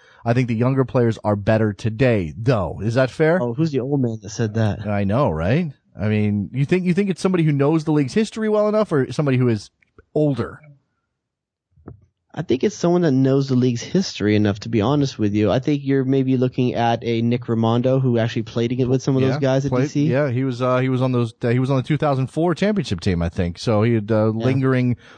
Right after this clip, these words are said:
Speaker 1: holdovers from those early D C United teams from Bruce Arenas' era. All right. Uh, "Does United States national team head coach Jurgen Klinsmann give M L S players a fair chance?" How many per-, how many, what percentage said yes, Jared?
Speaker 2: Uh, I think it's pretty f-, split. I mean, uh, I'm gonna say, like, fifty-five.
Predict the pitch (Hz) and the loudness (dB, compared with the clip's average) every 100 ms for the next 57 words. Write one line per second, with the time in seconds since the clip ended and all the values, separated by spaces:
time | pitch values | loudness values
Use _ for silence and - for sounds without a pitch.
0 | - 147 143 127 110 107 - 110 110 104 | -4 -2 2 0 0 -2 -2 0 0 2
1 | 113 113 110 - _ _ - 123 - 123 | 2 2 0 -4 _ _ -2 -2 0 0
2 | 123 117 117 113 120 110 117 110 107 151 | 0 0 -2 0 0 2 0 0 0 2
3 | 127 107 98 87 127 117 85 - 117 113 | 2 2 0 0 0 0 -2 -2 0 0
4 | 123 165 175 180 175 160 170 151 156 147 | 0 0 0 2 0 0 -2 0 0 0
5 | 135 143 139 131 135 127 120 123 123 120 | 0 -2 2 2 0 0 0 2 0 0
6 | - 120 113 113 107 120 147 127 135 131 | 0 0 2 0 0 0 0 0 2 2
7 | - 123 120 113 - 107 123 123 - 120 | 2 0 2 0 -2 -4 0 0 2 2
8 | 113 - - _ _ _ - 165 214 175 | 2 -2 -16 _ _ _ -4 0 0 0
9 | 156 147 185 190 160 196 196 185 160 - | 0 0 0 -2 0 0 0 -2 -4 -2
10 | 143 117 110 107 76 - - 62 87 - | -2 0 0 0 -2 -10 -6 -6 -8 -12
11 | _ _ _ _ - 226 233 226 226 233 | _ _ _ _ 0 2 2 0 0 -2
12 | 165 - 147 120 - - - 127 127 127 | -2 0 0 0 -10 -16 -8 0 0 0
13 | 135 143 139 131 120 123 156 156 143 123 | -2 0 2 2 0 0 0 0 0 0
14 | 117 117 113 117 113 113 113 | -4 -8 -4 0 2 2 -2